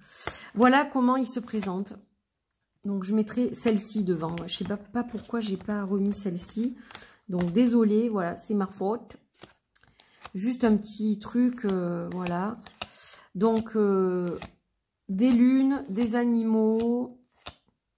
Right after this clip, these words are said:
Très joli. Mais, euh, je ne m'en sers pas.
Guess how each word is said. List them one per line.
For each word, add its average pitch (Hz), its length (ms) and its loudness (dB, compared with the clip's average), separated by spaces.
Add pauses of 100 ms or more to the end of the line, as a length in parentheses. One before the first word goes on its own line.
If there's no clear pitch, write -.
(2250)
Très 202 180 0
joli. 175 560 -4 (1600)
Mais, 185 380 2
euh, 165 160 -4
je 170 100 -8
ne 170 60 -4
m'en 170 100 -6
sers - 240 -12
pas. - 140 -20